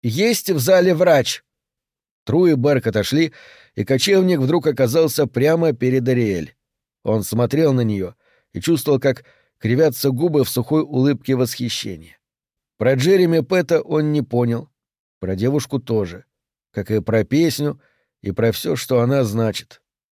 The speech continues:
Но понял, что может в Ариэль влюбиться, если себе это позволит. И это, быть может, уже наполовину произошло. Он потрогал подбитый глаз, потом постучал пальцем по носу.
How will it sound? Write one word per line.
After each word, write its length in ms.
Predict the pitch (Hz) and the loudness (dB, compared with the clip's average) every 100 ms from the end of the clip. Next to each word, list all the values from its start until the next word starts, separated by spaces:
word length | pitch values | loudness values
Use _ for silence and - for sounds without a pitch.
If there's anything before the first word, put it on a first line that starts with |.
| _ - | _ -6
Но 220 | 101 127 | -2 -2
понял, 400 | - 175 156 131 | 0 0 0 -2
что 320 | - 139 123 - _ _ _ - | 0 -2 -2 -6 _ _ _ -10
может 440 | 92 147 139 135 | -4 -2 0 -2
в 80 | 113 | 0
Ариэль 320 | 127 147 139 | 0 2 2
влюбиться, 680 | 123 139 127 160 - - - _ _ _ _ | 2 0 0 -4 -4 -12 -16 _ _ _ _
если 440 | 101 92 92 92 | -6 -6 -4 -6
себе 360 | 73 110 98 98 | -6 -6 -4 -4
это 180 | 85 95 | -4 -8
позволит. 720 | 98 87 80 71 62 - _ _ _ _ _ _ _ _ _ _ | -8 -10 -10 -14 -18 -20 _ _ _ _ _ _ _ _ _ _
И 80 | 98 | -4
это, 440 | 127 165 165 160 139 | -2 0 2 2 2
быть 260 | 123 - | 0 -2
может, 380 | 107 131 143 - _ _ _ _ _ _ _ _ | -2 -2 -2 -6 _ _ _ _ _ _ _ _
уже 380 | - 123 107 131 | -6 -4 0 0
наполовину 720 | 139 151 143 143 123 104 101 98 | 0 -2 0 0 0 -2 -4 -6
произошло. 720 | 92 98 80 82 - 58 - _ _ _ _ _ _ _ _ _ | -6 -6 -6 -10 -14 -18 -20 _ _ _ _ _ _ _ _ _
Он 260 | - 160 135 | 0 0 2
потрогал 520 | 131 123 160 139 135 | 0 2 2 4 2
подбитый 500 | - 123 110 117 107 | 2 0 2 0 0
глаз, 420 | 104 151 151 - - | 0 2 2 -2 -6
потом 320 | 117 151 135 | -2 0 0
постучал 520 | 120 - 113 - 139 | -2 -2 -4 0 0
пальцем 500 | - 123 120 - 113 | 0 0 0 -2 -4
по 160 | 95 90 | -4 -6
носу. 340 | 82 - - | -6 -12 -20